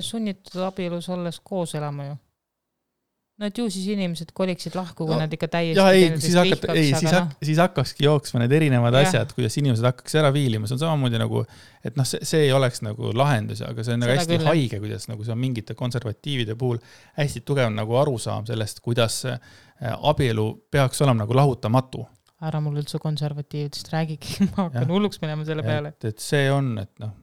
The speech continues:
Speaker 2: mõnikord ei ole vaja asjadest kinni hoida, mis ei ole kinni hoidmist väärt.
Speaker 1: True. Ma olen valmis su käest veel küsima.
Speaker 2: Mhm.
Speaker 1: Kuidas sa defineerid suurepärast seksi? Minuga.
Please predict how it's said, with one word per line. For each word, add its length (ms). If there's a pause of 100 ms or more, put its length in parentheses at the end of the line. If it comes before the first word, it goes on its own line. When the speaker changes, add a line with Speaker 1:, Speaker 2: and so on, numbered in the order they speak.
(120)
Speaker 2:
mõnikord 480
ei 80
ole 160
vaja 300
asjadest 420
kinni 240
hoida, 180
mis 180
ei 40
ole 80
kinni 240
hoidmist 320
väärt. 380 (800)
Speaker 1:
True. 200 (1600)
Ma 80
olen 100
valmis 300
su 100
käest 220
veel 100
küsima. 300 (840)
Speaker 2:
Mhm. 140 (420)
Speaker 1:
Kuidas 540 (180)
sa 240
defineerid 800 (180)
suurepärast 920 (100)
seksi? 540 (1120)
Minuga. 300